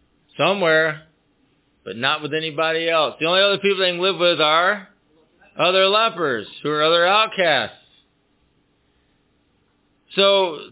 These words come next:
this leper likely, I mean, you think about that, that how long had it been, had he been in isolation?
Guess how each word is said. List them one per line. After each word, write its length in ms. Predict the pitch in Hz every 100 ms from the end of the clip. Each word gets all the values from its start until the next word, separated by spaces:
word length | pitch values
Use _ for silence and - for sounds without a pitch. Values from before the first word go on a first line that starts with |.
| 131
this 140 | 190
leper 640 | 180 185 214 247 254 180 156
likely, 680 | 156 160 214 226 170 143 135
I 80 |
mean, 260 | 156 165 160
you 100 | 196 -
think 200 | 311 339
about 420 | 330 170 151 135
that, 360 | 151 143 131 - - _ -
that 160 | 156
how 220 | 160 202 240
long 300 | 233 233 214
had 180 | 214
it 240 | 208 175 151
been, 500 | 175 208 196 135 117
had 140 | 143
he 100 | 165
been 200 | 156 185
in 100 | 175
isolation? 920 | 165 170 170 156 151 170 - 123 95